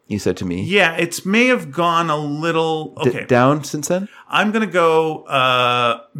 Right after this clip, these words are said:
Speaker 2: B for, uh, presentation. I'm
Speaker 1: Mm-hmm.
Speaker 2: gonna go C. I'm gonna go C. Maybe C plus. C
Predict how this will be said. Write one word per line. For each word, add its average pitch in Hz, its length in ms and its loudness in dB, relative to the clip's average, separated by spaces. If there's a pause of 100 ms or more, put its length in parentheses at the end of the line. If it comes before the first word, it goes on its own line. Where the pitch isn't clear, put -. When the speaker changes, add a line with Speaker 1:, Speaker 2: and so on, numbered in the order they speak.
Speaker 2:
B 247 600 0 (160)
for, 143 680 2
uh, 113 260 0
presentation. 131 1080 -4 (340)
I'm 131 160 0
Speaker 1:
Mm-hmm. 139 80 0
Speaker 2:
gonna 156 240 0
go 131 720 0 (340)
C. 165 1300 -4
I'm 180 100 2
gonna 269 160 2
go 233 80 2
C. 117 540 -4 (340)
Maybe 190 420 -4
C 135 140 -8
plus. 107 480 -10 (300)
C 370 720 -12